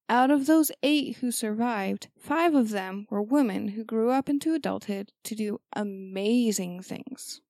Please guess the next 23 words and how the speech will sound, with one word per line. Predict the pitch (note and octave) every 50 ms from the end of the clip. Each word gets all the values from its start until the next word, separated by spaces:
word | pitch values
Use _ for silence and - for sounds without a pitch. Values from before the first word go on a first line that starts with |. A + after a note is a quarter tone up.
| _ _ _ _ _ _ _ _
So | - - D#4+
the | C#4+ D#4+
Schuyler | D4+ - - - C4 B3+ C4+ D#4 F4+
sisters | F4 - C4+ B3+ - - C4+ C4+ C4 C4
were | C4 A3+
all | A3 A3+ C4+ C#4
born | - G#3+ G3+ G3+ G3+ G3
in | F#3+ - -
Albany, | G3 F#3+ F#3+ G3 G#3+ G3+ G#3 G3+ G#3
New | G#3 G3+ G3+ G#3
York. | G#3 G3+ F#3+ - - - - - - _ _ _ - - _ _ -
Angelica | A3 A3+ A3 G#3+ - - A#3+ G3 G#3 - - D#4 F4+ G4 - _ _
was | D#4+ D4+ -
the | - -
eldest | B3 A#3 G3+ G3+ G#3 - -
child, | G#3 F#3+ F#3+ G3 A#3 - _
born | - G#3+ G#3+ G#3
on | G#3 G3+ G#3
February | - A3 G#3 G3+ G#3 G3+ G#3 A3 A#3 C4+ D#4
twentieth, | - - - A3+ G#3+ G#3 A#3+ D#4 - _ _ _ _ _
seventeen | - - - G#3+ G3+ G#3 - - A#3 A3 A3+
fifty-six. | - G#3+ G#3+ - A3+ A#3 - - - - - - - - - - _ _ _ - _ _ _ _ _ _ _ _
Elizabeth, | A3+ A#3+ A#3 A#3 A3 A3+ A3+ C#4 D#4+ F4 - -